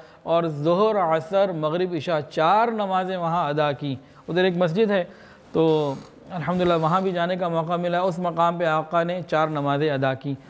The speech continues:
और वहाँ आपने क़याम फरमाया। वो क़याम इसलिए किया था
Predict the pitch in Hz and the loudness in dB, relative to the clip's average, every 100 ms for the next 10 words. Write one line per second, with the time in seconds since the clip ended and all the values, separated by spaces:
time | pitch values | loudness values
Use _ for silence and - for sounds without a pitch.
0 | - 175 160 156 185 165 160 165 160 147 | -2 0 0 2 2 2 0 -2 0 0
1 | 151 151 147 135 131 139 135 - - - | 2 0 -2 -2 0 0 -2 -6 -20 -8
2 | 170 196 196 208 202 165 220 233 190 175 | -2 0 2 0 -2 -4 0 0 2 0
3 | 147 165 175 - - | 2 -2 -2 -12 -20